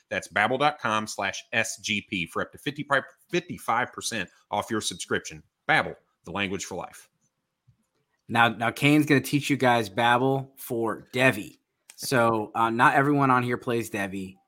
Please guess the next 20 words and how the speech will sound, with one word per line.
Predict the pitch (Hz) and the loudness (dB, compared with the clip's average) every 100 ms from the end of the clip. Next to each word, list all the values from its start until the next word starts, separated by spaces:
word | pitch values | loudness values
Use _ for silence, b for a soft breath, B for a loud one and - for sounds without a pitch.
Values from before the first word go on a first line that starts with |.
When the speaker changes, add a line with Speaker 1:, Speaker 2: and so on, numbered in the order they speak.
| _ - | _ -2
Speaker 2:
Uh, | 113 107 | 2 2
a | 117 | 2
lot | 123 135 | 4 4
of | 131 | 2
people | 135 131 | -4 2
on | 131 | 2
here, | 123 120 | 2 -2
if | 120 | -2
you're | 117 | -4
listening | 117 127 | -4 -2
to | 117 | -4
the | |
show, | 101 120 110 | -2 0 2
are, | 104 | 2
are, | 110 104 104 | 0 -2 -4
are | 104 107 - _ _ _ - | -8 -8 -12 _ _ _ 4
obviously | 135 139 135 143 | 4 6 2 0
fantasy | 131 131 123 120 | 2 0 -2 -2
football | 123 123 131 | -4 0 0
fans, | - 127 123 120 | 0 -2 -2 -4